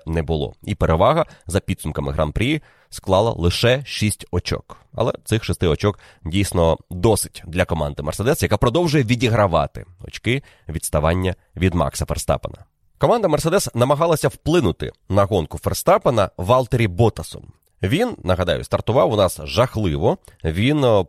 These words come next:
пропустив вперед купу суперників, з шостого місця на одинадцяте відкотився на першому колі. І потім лише після настанов Тото Вольфа почав обганяти. Спершу Ленса Строла із Юкі Цунодою,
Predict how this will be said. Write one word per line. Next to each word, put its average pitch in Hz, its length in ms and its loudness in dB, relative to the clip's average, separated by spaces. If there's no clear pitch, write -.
пропустив 127 520 2
вперед 87 460 0
купу 151 300 0
суперників, 76 640 -2
з - 40 -12
шостого 98 400 0
місця 101 320 0
на 92 220 2
одинадцяте 101 640 0
відкотився 104 640 -2
на 110 120 2
першому 107 460 0
колі. 110 320 0
І 123 80 -2
потім 226 360 0
лише 131 280 2
після 147 320 0
настанов 120 400 2
Тото 117 240 2
Вольфа 160 320 2
почав - 340 0
обганяти. 104 600 0
Спершу 87 680 0
Ленса 87 320 2
Строла 180 460 2
із 139 180 -2
Юкі 147 200 -4
Цунодою, 139 600 2